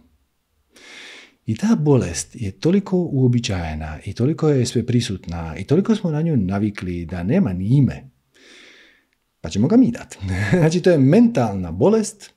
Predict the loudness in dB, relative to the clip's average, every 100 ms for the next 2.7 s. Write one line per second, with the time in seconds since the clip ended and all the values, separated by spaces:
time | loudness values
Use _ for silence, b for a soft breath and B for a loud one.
0 | -2 0 4 4 4 4 4 2 0 -12
1 | 0 4 4 4 0 -2 -6 -6 -8 -14
2 | _ _ -4 -2 0 2 2